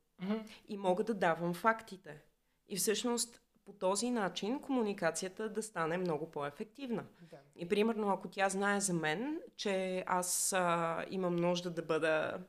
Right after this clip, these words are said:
Speaker 2: поощрявана <laughs> и емоционално, а, така,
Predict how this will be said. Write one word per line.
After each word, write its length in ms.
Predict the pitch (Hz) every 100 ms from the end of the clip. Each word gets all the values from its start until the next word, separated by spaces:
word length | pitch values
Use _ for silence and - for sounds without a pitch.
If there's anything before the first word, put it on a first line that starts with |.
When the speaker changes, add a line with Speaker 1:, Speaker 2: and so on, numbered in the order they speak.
| _ _ _
Speaker 2:
поощрявана 1000 | 214 233 - 208 247 269 302 285 302 320 - - -
<laughs> 280 | 453 370 -
и 280 | 262 247 -
емоционално, 1160 | 233 233 226 - 208 208 196 202 202 196 190 110
а, 580 | 180 175 170 170 165
така, 520 | 165 - 165 160 160